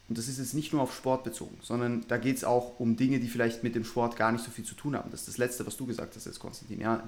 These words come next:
Dinge, die vielleicht jetzt nicht irgendwie von, äh, Fachkompetenz zeugen, wo du halt, äh, brutales Wissen über Biomechanik, über Anatomie, über Nutrition hast,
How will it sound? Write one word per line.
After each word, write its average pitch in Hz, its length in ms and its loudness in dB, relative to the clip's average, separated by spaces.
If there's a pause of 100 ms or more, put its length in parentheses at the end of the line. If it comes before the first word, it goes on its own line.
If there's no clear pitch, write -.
Dinge, 123 180 4
die 117 140 2
vielleicht 120 300 4
jetzt 117 120 -2
nicht - 220 2 (440)
irgendwie 139 460 6
von, 131 460 6
äh, 127 400 6
Fachkompetenz 123 880 2
zeugen, 123 380 4
wo 123 80 6
du 123 120 6
halt, 117 380 4
äh, 120 160 6
brutales 127 840 2
Wissen 135 260 2
über 117 480 6 (300)
Biomechanik, 131 680 6
über 127 200 4
Anatomie, 123 600 2
über 123 540 6
Nutrition 123 540 2
hast, 113 300 2